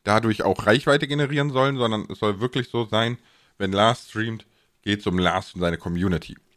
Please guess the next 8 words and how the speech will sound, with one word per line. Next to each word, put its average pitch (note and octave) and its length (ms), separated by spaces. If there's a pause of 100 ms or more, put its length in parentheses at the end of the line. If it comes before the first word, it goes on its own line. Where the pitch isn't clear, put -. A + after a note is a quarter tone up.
(240)
ne? G#2+ 260
Also F#2 360 (520)
da F#2+ 280
gibt's, G2+ 400
wird G2 320
quasi A#2+ 260
wie A#2 60
so A2 320